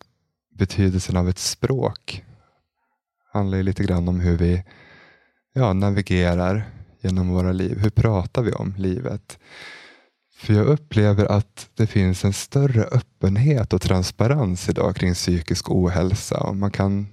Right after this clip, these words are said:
säga att man har ångest eller är deprimerad på ett annat sätt än förr. Eh, och samtidigt så kan jag också känna att det är som skillnad på ett språk som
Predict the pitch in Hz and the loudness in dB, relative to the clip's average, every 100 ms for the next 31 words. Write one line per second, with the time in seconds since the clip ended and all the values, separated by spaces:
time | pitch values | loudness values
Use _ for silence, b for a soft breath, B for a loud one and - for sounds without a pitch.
0 | - _ - - - 107 92 110 120 101 | -18 _ -14 -6 0 2 2 2 0 2
1 | 90 87 87 87 90 98 92 - - _ | 2 2 0 -2 -4 -4 -6 -12 -18 _
2 | - 95 92 90 92 90 - - - - | -4 -2 0 0 0 -2 -2 -4 -4 -6
3 | - 92 - - - _ _ _ _ 104 | -4 -4 -4 -12 -20 _ _ _ _ -4
4 | 95 98 - - - - _ - - - | -2 -2 -4 -6 -6 -8 _ -20 -12 -6
5 | 95 - - 98 104 - 95 95 95 92 | -6 -4 -4 -4 -6 -4 -2 0 0 -4
6 | - 110 - 139 110 123 - - 135 123 | -8 -10 -4 -2 -2 -4 -4 -2 -2 -2
7 | - - 117 95 92 92 - 98 95 _ | -4 -4 -2 -2 -2 -4 -4 -4 -4 _
8 | - - 120 - 120 - 117 110 143 135 | -20 -10 -6 -4 -2 0 0 0 -2 -2
9 | - - 101 95 90 - 95 92 92 92 | -4 -2 0 2 -2 -2 0 0 0 -2